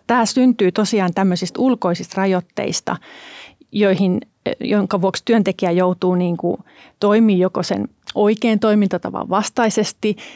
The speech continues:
mitä hän kokee, että pitäisi pystyä, tai sitten hän ei ehkä tiedä, että miten tässä tilanteessa o-, oikeasti kuuluisi edes toimia. Ja kun on tutkittu, että, mm,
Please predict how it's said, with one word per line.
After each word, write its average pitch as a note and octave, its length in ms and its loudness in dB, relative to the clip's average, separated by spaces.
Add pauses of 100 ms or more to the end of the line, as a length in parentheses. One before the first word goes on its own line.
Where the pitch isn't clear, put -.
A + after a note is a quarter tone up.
(180)
mitä G3+ 180 0
hän G3+ 220 0
kokee, A#3 400 0
että A3+ 140 -2
pitäisi A3 340 -2
pystyä, F#3+ 600 -2 (400)
tai F#3 180 0
sitten G3 420 -2
hän G3 200 2
ei F#3+ 60 2
ehkä F#3+ 220 -4 (100)
tiedä, G#3 460 0 (300)
että F3+ 160 -6 (100)
miten B3+ 300 4
tässä F3+ 240 -4
tilanteessa F3 560 -2
o-, - 180 -6
oikeasti A3+ 420 -2 (420)
kuuluisi B3 460 0
edes - 180 -6
toimia. - 460 -6 (1160)
Ja G3 320 2 (440)
kun C#4 140 4
on C4+ 80 2
tutkittu, A3 580 -2
että, F#3+ 480 -2 (120)
mm, - 200 -6